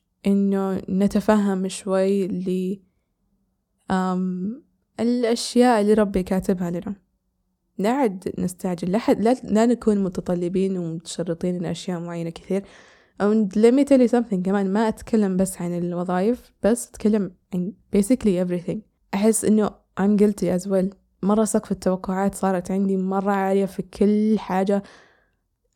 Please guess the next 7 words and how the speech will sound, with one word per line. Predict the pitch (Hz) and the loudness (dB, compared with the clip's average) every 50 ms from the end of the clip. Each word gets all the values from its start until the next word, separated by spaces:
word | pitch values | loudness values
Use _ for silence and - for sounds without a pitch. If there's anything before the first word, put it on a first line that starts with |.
| - - - | -12 -2 2
أنا | 202 208 | 4 4
تعبت | 202 208 208 208 202 - | 6 6 4 2 2 2
عشانها، | 190 180 - 196 190 180 185 185 190 196 - _ _ _ _ _ - - | -2 -2 0 -2 -2 -2 -2 -2 -4 -6 -8 _ _ _ _ _ -10 -6
وصرت | 202 190 190 185 - 220 - - | -4 -4 -4 -2 -2 -2 -2 -4
أتشرط | 190 - - 226 233 277 285 277 | -8 -2 0 0 2 2 0 -4
كثير. | - - 180 - - 226 208 180 - - _ _ _ _ _ _ _ _ _ _ _ _ _ _ _ _ _ - | -6 -14 -6 0 2 2 2 2 -4 -10 _ _ _ _ _ _ _ _ _ _ _ _ _ _ _ _ _ -2
أم، | 185 190 190 185 185 185 180 185 190 185 185 - - | -2 0 0 0 0 -2 -2 -4 -4 -4 -6 -6 -8